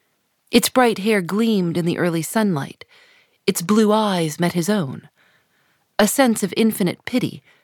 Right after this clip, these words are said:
not for himself, but for the painted image of himself, came over him. It had altered already and would alter more. Its gold would wither into gray. Its red and white roses would die.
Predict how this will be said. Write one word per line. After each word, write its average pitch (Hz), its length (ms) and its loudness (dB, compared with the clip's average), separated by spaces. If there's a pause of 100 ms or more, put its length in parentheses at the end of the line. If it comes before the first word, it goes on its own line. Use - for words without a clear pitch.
(460)
not 208 260 2
for 175 120 0
himself, 165 460 0 (280)
but - 120 0
for 202 120 2
the 180 80 2
painted 202 380 0
image 196 240 0
of 143 80 -4
himself, 139 500 -4 (140)
came 196 220 2
over 214 260 0
him. - 280 -12 (1120)
It 185 160 4
had 190 140 4
altered 214 400 2
already 151 520 0 (240)
and 175 140 2
would 180 100 2
alter 185 340 0
more. - 440 -4 (880)
Its 190 160 0
gold 220 440 2
would 156 180 -4
wither 196 240 0
into 160 220 -4
gray. 156 500 -6 (500)
Its 190 220 2
red 233 200 4
and 202 120 2
white 180 220 0
roses 175 460 -2
would 156 140 -2
die. 170 500 -4